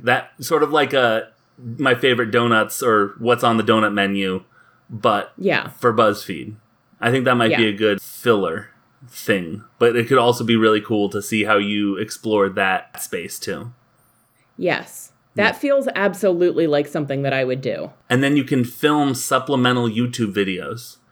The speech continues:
Speaker 1: You have, all you have to do is
Speaker 2: I
Speaker 1: cast, write a script, and, uh, film
Speaker 2: Well, I don't
Speaker 1: them
Speaker 2: have to write
Speaker 1: all.
Speaker 2: the script 'cause it'll be in the book.
Speaker 1: Fair enough. See, you've already, you're th-, this is, you're already thinking business.
Speaker 2: Mm-hmm.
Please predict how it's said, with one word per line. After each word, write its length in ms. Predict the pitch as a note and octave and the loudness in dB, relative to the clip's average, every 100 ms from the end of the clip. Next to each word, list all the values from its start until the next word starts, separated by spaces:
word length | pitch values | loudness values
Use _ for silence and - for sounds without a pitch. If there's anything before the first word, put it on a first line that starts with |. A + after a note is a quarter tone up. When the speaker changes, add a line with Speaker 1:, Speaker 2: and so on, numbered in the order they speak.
| _ | _
Speaker 1:
You 140 | - A2+ | -2 0
have, 180 | A2 - - | 0 -2 -6
all 140 | B2 A#2+ | 0 2
you 60 | |
have 100 | C3 | 2
to 60 | B2 | 0
do 100 | B2 | 0
is 180 | A2 - | 0 -4
Speaker 2:
I 60 | D#3+ | -10
Speaker 1:
cast, 680 | D#3 A2 G#2+ D#3 - - - _ _ _ | -4 -2 0 -2 -4 -14 -18 _ _ _
write 200 | A#2+ A2+ | 0 2
a 60 | A#2 | 0
script, 640 | - - A2 - - - _ _ - | -4 -2 -2 -2 -8 -18 _ _ -8
and, 420 | A#2+ A2+ A2 A2 | -4 -2 -2 0
uh, 440 | A2 G#2+ G#2 G2+ - | 0 2 2 0 -6
film 380 | - - C3+ C#3 | -14 -4 0 2
Speaker 2:
Well, 100 | C3 | 2
I 40 | B2 | 2
don't 0 | |
Speaker 1:
them 60 | - | 0
Speaker 2:
have 80 | |
to 60 | G3 | 0
write 100 | F3 | 0
Speaker 1:
all. 80 | B2 | 0
Speaker 2:
the 60 | A#2 | -2
script 500 | A2 - A3+ - - | -4 -2 -2 -4 -8
'cause 200 | F3+ D#3+ | -6 -2
it'll 260 | D3+ D3 - - | -2 -4 -10 -4
be 560 | F3+ D3+ C#3+ C3+ D#2+ - | 0 0 0 -4 -8 -6
in 180 | - D#3+ | 0 0
the 60 | C3 | 0
book. 480 | C3+ G2+ - - - _ _ _ _ _ _ _ | 0 -4 -6 -20 -20 _ _ _ _ _ _ _
Speaker 1:
Fair 320 | - G#2 G2 | -8 -6 0
enough. 440 | C3 A#3+ B3 - - F2 | 2 2 0 -10 -18 -14
See, 420 | - C3+ F3 B3 | -6 -2 0 -2
you've 200 | - B2 B2 | -2 -2 0
already, 320 | B2+ C#3+ D3+ | 2 2 0
you're 180 | B2+ C3 | 0 0
th-, 240 | B2 D#3 C3+ | 0 -2 0
this 180 | C3+ C#3 | 0 0
is, 180 | C3+ | -4
you're 200 | D3+ C3 | 0 2
already 380 | B2 B2+ C#3 D3 | 4 4 6 4
thinking 540 | B2+ C3 G#2+ F#2+ F#2 G#2+ _ | 4 2 2 -2 -6 -14 _
business. 600 | C#3+ C3+ B2 G#2+ F#2 G#3 G3+ | 2 2 2 0 2 0 0
Speaker 2:
Mm-hmm. 280 | G#3+ C#4 | 0 -2